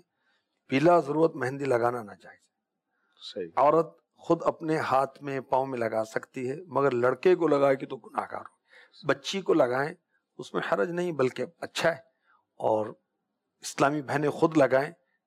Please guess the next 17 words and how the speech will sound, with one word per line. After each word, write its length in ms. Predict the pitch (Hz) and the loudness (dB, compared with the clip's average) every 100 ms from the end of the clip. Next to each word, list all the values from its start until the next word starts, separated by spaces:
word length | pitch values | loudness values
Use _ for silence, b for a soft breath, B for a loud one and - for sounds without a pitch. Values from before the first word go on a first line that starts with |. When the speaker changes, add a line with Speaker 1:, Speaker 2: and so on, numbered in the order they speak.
| _ _ | _ _
Speaker 1:
یہ 140 | 127 | 0
اچھا 340 | 120 - 139 160 | 0 0 -2 -2
ہے۔ 140 | - _ _ _ _ _ _ _ _ 113 | -8 _ _ _ _ _ _ _ _ -4
بچوں 420 | 147 - 214 208 | -4 0 0 2
کو 120 | 175 | 0
نہیں، 140 | 123 98 _ | -2 -8 _
مردوں 400 | - 135 170 190 | -4 0 2 2
کے 140 | 196 180 | 2 2
لیے 400 | 170 175 170 156 | 4 4 4 0
یہ 120 | 135 | -6
جائز 260 | 123 113 104 113 | -8 -8 -10 -14
نہیں۔ 140 | 135 | 0
یہ 120 | 185 | 2
زینت 480 | 170 127 175 202 175 | 2 2 2 2 4
جو 140 | 175 | 2
ہے 140 | 156 190 | 4 4
یہ 300 | 185 185 | 4 4